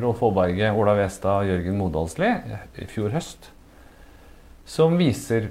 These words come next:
der de på en måte argumenterer for at det inntektsbegrepet som gjerne brukes i den offisielle statistikken, ikke er så informativt, i den forstand at det inneholder veldig mye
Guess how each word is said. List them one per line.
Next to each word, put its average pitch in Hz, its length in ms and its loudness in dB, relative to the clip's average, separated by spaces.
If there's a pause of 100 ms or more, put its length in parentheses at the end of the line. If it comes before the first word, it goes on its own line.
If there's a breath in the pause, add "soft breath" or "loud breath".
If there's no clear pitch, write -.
(280)
der 127 160 6
de 120 80 4
på 117 60 -2
en 127 80 2
måte 117 100 4
argumenterer 113 560 4
for 131 140 0
at 117 80 -2
det 113 160 2
inntektsbegrepet 101 720 -2
som 127 80 -2
gjerne 110 220 0
brukes 120 420 0
i 123 60 -6
den 113 80 0
offisielle 95 340 -2
statistikken, 117 560 -6
ikke - 160 -6
er 92 320 -6
så 135 240 -2
informativt, 120 880 -4 (880 soft breath)
i 135 80 0
den 127 160 2
forstand 107 320 -2
at 104 140 -4
det - 100 -6
inneholder 107 480 -2
veldig 110 240 -2
mye 107 160 0